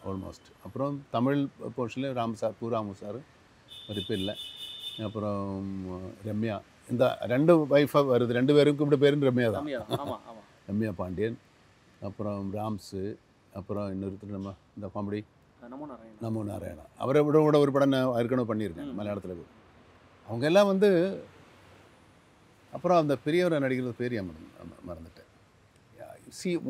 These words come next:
Speaker 1: after two, three days எல்லாருமே ஒண்ணாயிட்டாங்க.
Speaker 2: ஒரு ஃபேமிலி மாதிரி.
Speaker 1: ஒரு ஃபேமிலி மாதிரி. அந்த படம் பாருங்க, படத்துல இருக்கிற மாதிரி தான் எல்லாருமே.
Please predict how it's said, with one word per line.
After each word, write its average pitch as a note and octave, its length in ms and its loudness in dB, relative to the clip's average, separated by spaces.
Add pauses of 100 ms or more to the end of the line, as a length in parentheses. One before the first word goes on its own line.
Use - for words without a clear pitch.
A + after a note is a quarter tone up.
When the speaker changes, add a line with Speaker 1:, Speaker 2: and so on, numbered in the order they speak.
Speaker 1:
after C#3+ 320 0
two, G3+ 200 -4
three G3+ 160 2
days F3+ 200 2
எல்லாருமே F3 340 2
ஒண்ணாயிட்டாங்க. D3 600 0
Speaker 2:
ஒரு C3+ 180 -14
ஃபேமிலி D3 260 -10
மாதிரி. B2+ 120 -16
Speaker 1:
ஒரு B2+ 140 -2
ஃபேமிலி D3+ 360 4
மாதிரி. A#2 280 2
அந்த A2 160 -2
படம் E3 280 4
பாருங்க, D#3 420 8
படத்துல D3 220 4
இருக்கிற D3 220 2
மாதிரி D3 220 6
தான் D#3 80 2
எல்லாருமே. A2+ 320 0